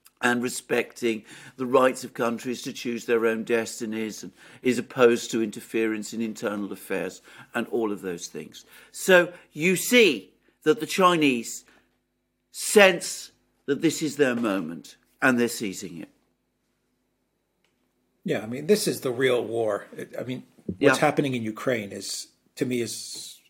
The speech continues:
Speaker 2: is a battle in this larger war, which is the, the movement from, from a unipolar,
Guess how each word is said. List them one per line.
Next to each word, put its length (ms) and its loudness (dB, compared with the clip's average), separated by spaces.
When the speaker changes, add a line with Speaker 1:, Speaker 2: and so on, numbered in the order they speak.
Speaker 2:
is 140 -10
a 80 -6
battle 500 -4
in 180 -12
this 320 -12
larger 800 -6
war, 340 -6
which 220 -4
is 220 2
the, 440 -8
the 160 2
movement 480 6
from, 420 -2
from 240 -6
a 40 -4
unipolar, 840 -6